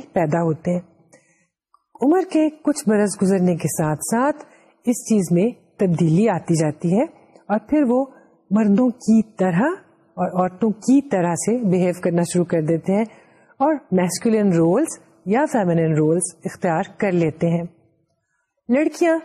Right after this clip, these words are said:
فیمینن رول اختیار کرتی ہیں کیونکہ معاشرہ، پیرنٹس، ارد گرد کے لوگ ان کو یہ سکھاتے ہیں کہ انہوں نے لڑکیوں کی طرح سے ہی بہیو کرنا ہے، یعنی اپنی ماں کی طرح سے یا بڑی بہن کی طرح سے۔ اور لڑکوں کو سکھایا جاتا ہے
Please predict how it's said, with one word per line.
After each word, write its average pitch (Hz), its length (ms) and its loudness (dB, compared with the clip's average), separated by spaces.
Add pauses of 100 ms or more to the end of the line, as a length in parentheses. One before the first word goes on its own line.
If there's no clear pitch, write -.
(200)
فیمینن 220 420 2
رول 208 180 2
اختیار 214 420 -2
کرتی 233 340 0
ہیں 262 100 0
کیونکہ - 800 -4
معاشرہ، 185 480 0 (640)
پیرنٹس، 196 540 0 (220)
ارد 180 240 2
گرد 185 180 -2
کے 185 120 0
لوگ 175 380 2 (420)
ان 185 120 0
کو 202 100 0
یہ 196 60 2 (100)
سکھاتے 185 480 -2
ہیں 240 80 0 (380)
کہ - 60 -2
انہوں 185 240 2
نے 214 180 2 (320)
لڑکیوں 196 340 0
کی 233 100 0
طرح 180 180 2 (100)
سے 185 100 2
ہی 233 180 2
بہیو 170 360 0
کرنا 143 320 0
ہے، 190 80 0 (460)
یعنی 277 260 2
اپنی 196 220 2
ماں 165 200 2
کی 165 140 -4
طرح 165 200 0 (100)
سے 285 180 0
یا 233 80 2
بڑی 180 240 2
بہن 180 260 0
کی 185 100 0
طرح 165 200 0 (100)
سے۔ 214 60 -14 (840)
اور 220 60 2
لڑکوں 294 340 2
کو 359 140 0
سکھایا 165 380 0
جاتا 156 360 0
ہے 202 120 0